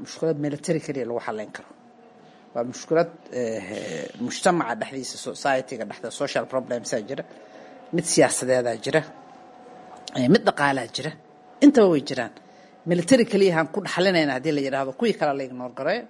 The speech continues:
ma xalismayaan ama xalkii in la raadsho wuu dheeraanaya. Waxaasoo dhan u baahan Soomaaliduna inay, maaragtay, ay fiiriso. Waxaa jira external factors kale oo jiro, maaragtay, ama wax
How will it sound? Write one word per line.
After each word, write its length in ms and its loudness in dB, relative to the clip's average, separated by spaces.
ma 80 -2
xalismayaan 580 -4
ama 200 -10
xalkii 400 -6
in 100 -6
la 80 -2
raadsho 340 -8
wuu 160 -2
dheeraanaya. 640 -2
Waxaasoo 440 0
dhan 220 0
u 40 -8
baahan 360 -2
Soomaaliduna 680 2
inay, 240 -4
maaragtay, 560 -4
ay 140 -8
fiiriso. 560 -6
Waxaa 180 -6
jira 220 -4
external 540 2
factors 520 -2
kale 180 -2
oo 140 -2
jiro, 300 -2
maaragtay, 300 -4
ama 140 -4
wax 80 -4